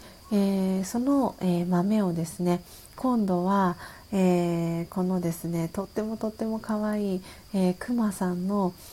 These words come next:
えー、編みぐるみの後ろの左側にあるのが、えー、ハンドミルなんですけれども、えー、ハンドミルだったり、えー、もしくは、えー、オートミルだったり、えー、業務用のミルだったりで、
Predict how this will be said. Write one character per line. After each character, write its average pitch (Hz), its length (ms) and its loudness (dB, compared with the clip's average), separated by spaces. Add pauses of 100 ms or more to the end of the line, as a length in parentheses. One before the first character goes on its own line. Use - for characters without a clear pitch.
(220)
え 180 180 4
ー、 - 100 -8
編 196 100 2
み 214 140 2
ぐ 214 140 2
る 208 120 2
み 202 140 0
の 196 280 -2
後 277 340 0
ろ - 100 0 (440)
の 226 120 2
左 233 440 2
側 226 280 0
に 208 280 -2
あ 214 100 2
る 196 120 0
の 170 160 -2
が、 170 220 0 (320)
え 175 320 2
ー、 170 40 2
ハ 202 180 -2
ン 196 100 0
ド 202 100 -2
ミ 202 180 0
ル 160 180 0 (100)
な 175 120 0
ん 165 80 -2
で 170 100 -2
す 165 100 -12
け 180 140 -4
れ 185 100 -2
ど 220 120 -2
も、 262 220 0 (360)
え 185 380 2
ー、 185 120 -6
ハ - 220 2
ン 214 80 4
ド 220 100 2
ミ 220 140 0
ル 190 120 0
だ 175 120 0
っ 170 40 -6
た 185 200 -4
り、 240 320 2 (360)
え 185 160 4
ー、 180 40 4
も 190 140 2
し - 140 -8
く - 160 -6
は、 196 400 0
え 165 240 0
ー、 - 40 -2
オ 180 140 2
ー 180 40 -4
ト 185 120 -4
ミ 185 160 0
ル 170 180 -2 (140)
だ 170 100 -4
っ 165 60 -8
た 180 120 -2
り、 190 240 2 (280)
え 175 160 4
ー、 - 40 2
業 185 180 2
務 185 200 2
用 185 160 2
の 185 100 0
ミ 202 180 0
ル 180 120 0
だ 170 120 -2
っ 165 40 -6
た - 200 -6
り 151 180 -4 (420)
で、 320 220 8